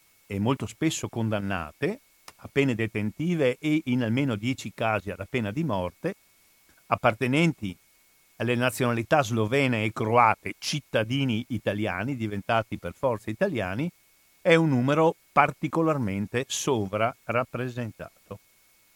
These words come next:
Così il fascismo scavò un abisso di incomprensione, di diffidenza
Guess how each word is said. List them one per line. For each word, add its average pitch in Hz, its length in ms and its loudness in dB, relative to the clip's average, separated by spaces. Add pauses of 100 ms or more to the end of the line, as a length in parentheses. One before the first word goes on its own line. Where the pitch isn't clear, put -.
(320)
Così 135 500 2 (840)
il 156 100 0
fascismo 160 520 0
scavò 123 440 4
un 131 120 4
abisso 147 460 2
di 143 140 0
incomprensione, 135 1040 0
di 117 140 -4
diffidenza 160 880 0